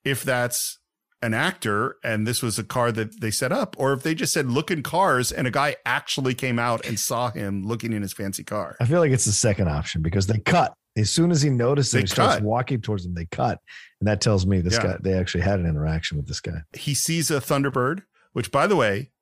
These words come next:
Speaker 1: so my dad never bought himself a new car his entire life. He always had used cars, and usually they were, like, hand-me-down cars from, like, he had his, when his mom died, he had his mom's car. That's the
Speaker 2: Mm.
Speaker 1: car we grew up with. Uh, when his,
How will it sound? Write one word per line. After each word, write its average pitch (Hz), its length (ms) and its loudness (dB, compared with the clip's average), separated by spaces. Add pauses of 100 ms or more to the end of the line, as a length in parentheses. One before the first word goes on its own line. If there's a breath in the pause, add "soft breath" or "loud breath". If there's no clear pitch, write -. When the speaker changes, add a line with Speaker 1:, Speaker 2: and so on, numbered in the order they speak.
Speaker 1:
so 127 460 0
my 131 180 2
dad 156 340 0
never 123 380 0
bought 123 220 0
himself 107 260 -2
a 107 40 0
new 104 120 0
car 98 220 -2
his 90 120 -4
entire 95 280 -4
life. 80 240 -6
He 110 140 -6
always 123 360 0
had 110 220 -2 (200)
used 127 280 -2
cars, 110 320 0
and 107 120 0
usually 165 420 0
they 117 120 0
were, 113 80 0
like, 107 280 -2 (320 loud breath)
hand-me-down 127 600 0
cars 92 540 -2
from, 101 580 -2 (320 loud breath)
like, 113 140 -2
he 131 80 -2
had 117 240 2
his, 107 180 -2
when 120 180 -2
his 104 120 -2
mom 117 240 2
died, 101 200 0
he 92 60 -2
had 92 80 -2
his 90 140 -6
mom's 95 240 -2
car. - 420 -8
That's 135 240 4
the 123 60 2
Speaker 2:
Mm. 113 40 2
Speaker 1:
car 92 220 0 (160)
we - 100 -10
grew 104 200 0
up 95 100 -4
with. 80 160 -8 (400 loud breath)
Uh, 101 360 -2
when 107 340 -2
his, 101 360 -2